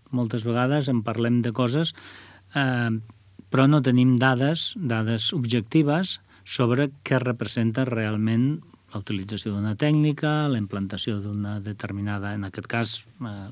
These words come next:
la, la, la col·laboració o la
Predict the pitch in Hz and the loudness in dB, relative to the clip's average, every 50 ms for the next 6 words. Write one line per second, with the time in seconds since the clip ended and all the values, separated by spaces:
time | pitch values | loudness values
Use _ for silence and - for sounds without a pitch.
0 | - - - - - - 156 160 135 113 113 - 139 123 113 110 107 110 - - | -18 -20 -20 -20 -16 -14 -10 -8 -8 -8 -8 -6 -4 -4 -2 -2 -4 -6 -10 -18
1 | - - - - - - - - - - _ _ - 185 147 127 113 113 107 107 | -20 -20 -20 -20 -20 -20 -20 -20 -20 -20 _ _ -6 0 2 2 2 2 0 -2
2 | - - - 147 139 135 123 117 120 113 113 107 - - 170 156 - 135 127 123 | -6 0 4 6 6 8 6 4 4 2 2 0 4 4 4 4 4 2 2 2
3 | 120 117 113 | 4 2 2